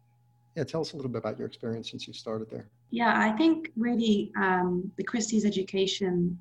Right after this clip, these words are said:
Speaker 2: master's degree was what began my journey. I, I, I'm, I was a lover of art, and I still am, but the master's degree in, in the history of art and the business of art with Christie's really let me reconnect with my love of watches.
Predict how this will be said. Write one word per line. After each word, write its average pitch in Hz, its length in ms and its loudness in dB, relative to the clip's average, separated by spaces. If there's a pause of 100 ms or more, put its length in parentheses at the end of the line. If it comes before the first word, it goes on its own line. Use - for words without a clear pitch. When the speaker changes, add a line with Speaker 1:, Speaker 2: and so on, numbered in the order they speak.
(140)
Speaker 2:
master's 180 540 0
degree 165 340 0
was 165 420 -4
what 175 280 -4
began 170 340 2
my 170 100 -2
journey. 170 540 0 (140)
I, 175 340 0 (720)
I, 185 220 -2
I'm, 196 260 2
I 196 100 2
was 190 140 4
a 190 40 4
lover 185 320 4
of 175 180 4
art, 180 420 0
and 185 80 -2
I 175 120 2
still 175 280 0
am, 165 360 2
but - 120 -6
the 180 60 -2
master's 190 460 0
degree 185 360 2
in, 175 300 4
in 180 160 2
the 175 80 4
history 185 260 0
of 165 80 0
art 175 240 2
and 180 100 0
the 175 60 -2
business 185 340 2
of 170 120 -8
art 165 240 0
with - 100 -18
Christie's 175 640 0
really 180 400 2
let 180 140 -2
me 175 160 0
reconnect 180 460 -2 (100)
with - 100 -10
my 175 120 2
love 175 200 4
of 170 160 -10
watches. 233 600 -6